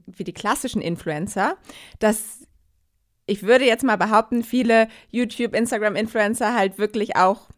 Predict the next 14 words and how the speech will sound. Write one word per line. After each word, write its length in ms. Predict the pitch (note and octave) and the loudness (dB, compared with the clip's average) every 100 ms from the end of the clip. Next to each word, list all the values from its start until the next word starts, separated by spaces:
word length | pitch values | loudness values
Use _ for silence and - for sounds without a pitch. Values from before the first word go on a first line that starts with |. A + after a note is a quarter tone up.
| _ | _
Influencer 540 | - B3 A#3 G#3+ A#3+ F#3+ | -2 2 4 2 2 2
werden, 300 | G3 G#3+ F3+ | 4 2 2
weil 200 | F#3+ G3 | 2 2
sie 160 | A3 | 0
halt 220 | G3+ F#3 - | -2 -4 -2
gerne 260 | D#3+ F#3+ | -2 0
Influencer 420 | F3+ G3 D3 F#3 | 0 0 -4 -4
werden 220 | D3+ D3+ D#3+ | -4 -4 0
wollen 200 | F3+ G#3+ | 0 -2
und 100 | G#3 | -4
andere 220 | F3+ F#3+ | -6 -4
Produkte 380 | A#3+ F3+ - D#3 | -4 -4 -6 -12
vermarkten 420 | D3+ C#3 D3+ D3 | -10 -10 -10 -12
wollen. 140 | C#3+ | -12